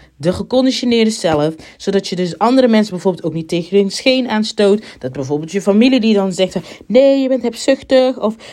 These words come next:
eh, je moet niet zoveel geld gaan en dit en dat en waarom moet je nou geld streven? Geld is duivels en bla, bla, bla, bla, bla, bla, bla. Waardoor je dan denkt: oké, ik moet die keuze maken, terwijl diep van binnen wil je die keuze. Dit is zo belangrijk, dus dat je weet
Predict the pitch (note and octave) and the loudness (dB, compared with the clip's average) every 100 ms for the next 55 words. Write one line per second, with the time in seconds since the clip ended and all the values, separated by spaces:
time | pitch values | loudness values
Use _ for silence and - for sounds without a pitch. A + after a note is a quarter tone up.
0 | - - A3+ A#3+ C4+ C#4 C#4 B3+ A3+ - | -12 0 2 4 2 2 2 0 0 0
1 | B3+ B3 C4 B3+ B3+ A3 B3 C4+ A3+ A3+ | 0 0 0 0 2 0 -2 -2 -2 2
2 | C4 C4 B3 A3+ B3 C4 B3+ B3 B3+ B3 | 2 2 -2 0 0 0 -2 0 0 0
3 | B3 A#3+ - C4 C4 B3+ B3+ - - C4 | -2 -2 2 2 2 0 -4 -8 0 2
4 | A3 E3+ A#3+ C4 A#3+ C4 C4 G3+ F#3+ A#3+ | 0 2 2 2 2 0 0 -2 0 2
5 | A3 G#3+ G3+ G3 A3+ G#3 B3 E4 D#4+ - | 2 2 0 2 2 2 0 -2 -6 -14
6 | - G#3+ A#3+ A#3 G#3+ G3+ G3+ G3 F3+ D#3+ | -6 -2 0 0 0 -2 -4 -6 -6 -2
7 | G3+ G#3 G3 F3 D#3+ D#3+ G3 A3 - - | -2 0 -6 -2 -4 -2 -4 -4 -6 -6
8 | D#3+ D#3+ D#3+ - F3+ F3 D#3 F#3+ D#3 D3+ | -2 -2 -2 -6 -12 -10 -8 -4 -4 -4
9 | E3 C#3+ C3 C3 - - - _ _ _ | -8 -10 -12 -16 -18 -20 -20 _ _ _
10 | _ _ _ _ _ _ _ _ _ - | _ _ _ _ _ _ _ _ _ -18
11 | E3 C#3+ C3+ A3 A3 A3 - C#4 D4 A#3+ | -14 -10 -2 0 0 -4 0 2 2 2
12 | B3 A#3+ A#3 G#3 G3 G3 D#3 C3+ F#3+ A3+ | 2 2 2 0 -2 -6 -8 0 2 2
13 | F#3 - - | -2 -10 -20